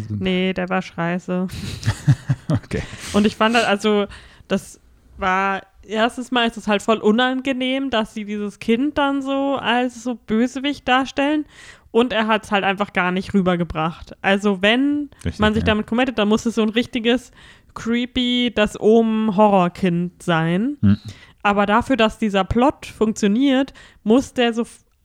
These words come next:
Speaker 1: so, sozusagen auch vorher ja als normal durchgehen und dann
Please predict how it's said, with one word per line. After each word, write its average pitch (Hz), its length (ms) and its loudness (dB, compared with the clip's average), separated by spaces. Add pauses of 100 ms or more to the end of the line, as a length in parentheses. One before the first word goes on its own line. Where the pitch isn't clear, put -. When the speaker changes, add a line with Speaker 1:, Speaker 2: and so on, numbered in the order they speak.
Speaker 1:
so, 214 260 -2 (260)
sozusagen 220 580 -2
auch - 120 -4
vorher 226 420 2
ja 202 280 -2
als - 280 -6
normal 180 440 0
durchgehen 277 720 0 (460)
und 202 220 -2
dann 214 500 2